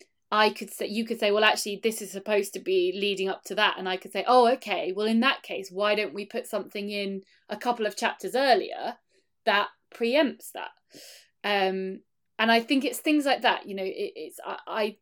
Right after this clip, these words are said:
I don't have a problem with pushback at all, as long as I feel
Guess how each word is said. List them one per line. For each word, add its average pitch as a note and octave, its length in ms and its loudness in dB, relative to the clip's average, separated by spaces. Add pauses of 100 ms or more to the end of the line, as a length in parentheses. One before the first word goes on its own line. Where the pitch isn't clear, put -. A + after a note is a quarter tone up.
(120)
I A3+ 360 0
don't C#4 340 4
have B3 180 -4
a A#3+ 60 -8
problem A3+ 400 -6
with F#3+ 160 -10
pushback - 600 -12
at G3 240 -10
all, - 360 -4 (480)
as A3+ 180 4
long B3+ 320 4
as B3+ 140 2
I B3 100 6
feel A#3 460 0